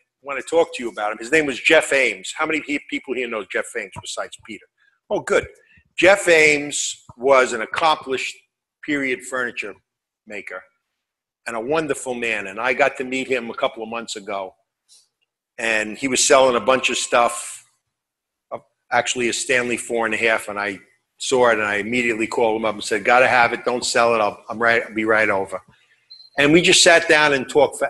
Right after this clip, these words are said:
hours and hours and hours. He's just a really interesting, intelligent guy, friendly. He just recently moved to New Mexico. And he, um,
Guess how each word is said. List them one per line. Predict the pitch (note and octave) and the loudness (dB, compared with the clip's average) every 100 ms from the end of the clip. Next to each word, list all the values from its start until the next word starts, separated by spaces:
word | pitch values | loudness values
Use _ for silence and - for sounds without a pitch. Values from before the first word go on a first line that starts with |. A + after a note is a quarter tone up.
| - | 2
hours | D3 D3 C3+ A2+ | 6 8 6 4
and | A#2 A#2 | 0 2
hours | A2+ A2 G2+ | 2 0 -4
and | G#2 | -4
hours. | G2+ F#2+ F#2 - | -2 -4 -6 -12
He's | A2+ | -8
just | - C#3 B2 | -4 -4 -4
a | |
really | A#2 C#3+ C#3+ C#3 | 0 2 2 0
interesting, | C3+ - - - C3 B2+ A#2 - _ _ - | -2 -2 -4 -2 -4 -4 -10 -20 _ _ -20
intelligent | G2+ - C#3 C#3 C3 B2 | -4 4 6 6 2 0
guy, | B2+ B2 B2 | 6 6 6
friendly. | A2+ - B2+ B2 A#2+ A#2+ - _ _ _ _ | 4 2 2 2 0 0 -4 _ _ _ _
He | B2+ | -4
just | A#2 - | -2 2
recently | C#3 - B2 A#2 | 2 2 0 -2
moved | A2+ A#2 - | -2 -2 -2
to | G#2+ | -6
New | G#2 | -2
Mexico. | G#2+ A2+ - - G2 F#2 - _ _ _ _ _ _ _ _ _ - - - - _ - | 0 0 -2 -4 -4 -4 -8 _ _ _ _ _ _ _ _ _ -20 -20 -20 -20 _ 4
And | C#3+ C#3+ | 4 6
he, | - F3+ F3+ | 6 6 10
um, | D3+ C3 B2+ C3 | 10 8 6 0